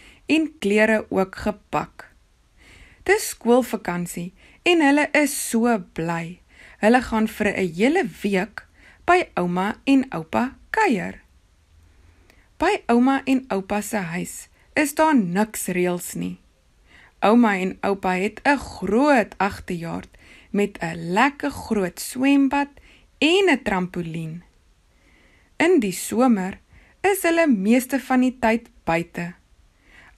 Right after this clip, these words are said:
Ouma smeer hulle natuurlik dik vol sonbranddroom en 'n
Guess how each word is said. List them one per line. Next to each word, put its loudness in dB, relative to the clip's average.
Ouma 6
smeer 4
hulle -2
natuurlik 0
dik 2
vol 4
sonbranddroom 0
en 2
'n 2